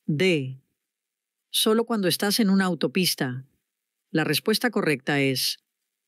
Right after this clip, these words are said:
B. Cada vez que te preparas para cambiar de carril o incorporarte.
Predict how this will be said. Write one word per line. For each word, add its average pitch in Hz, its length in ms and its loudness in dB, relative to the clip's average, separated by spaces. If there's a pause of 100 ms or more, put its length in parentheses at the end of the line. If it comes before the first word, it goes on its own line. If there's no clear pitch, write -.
(300)
B. 139 500 0 (1120)
Cada 208 240 -2
vez 202 220 0
que 196 100 -2
te 160 140 -2
preparas 170 500 -2
para 156 200 -2
cambiar 156 400 0
de 165 120 0
carril 160 500 0
o 165 140 2
incorporarte. 147 960 -2